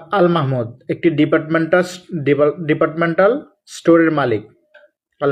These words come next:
মাহমুদ একটা ডিপার্টমেন্টাল স্টোরের মালিক। তিরিশ,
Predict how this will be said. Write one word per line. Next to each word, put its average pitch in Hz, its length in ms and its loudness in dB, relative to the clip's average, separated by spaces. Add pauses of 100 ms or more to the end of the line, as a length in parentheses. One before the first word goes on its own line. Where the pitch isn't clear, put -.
মাহমুদ 147 320 -4
একটা 165 160 -2 (100)
ডিপার্টমেন্টাল 147 580 0 (880)
স্টোরের 180 420 4
মালিক। 135 240 0 (2500)
তিরিশ, 190 260 4